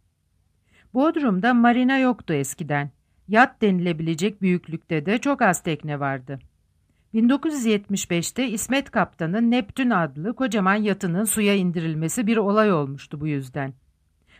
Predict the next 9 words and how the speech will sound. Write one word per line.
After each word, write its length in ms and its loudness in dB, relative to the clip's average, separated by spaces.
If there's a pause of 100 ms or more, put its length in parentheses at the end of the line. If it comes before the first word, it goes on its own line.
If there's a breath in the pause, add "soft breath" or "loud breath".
(100)
Bu 120 0
törene 460 2
hepimiz 400 0
davet 380 4
edilmiştik. 680 -8 (480)
Çikolatalar, 760 2
konyaklar 580 0
ikram 420 -2
edilmişti. 640 -8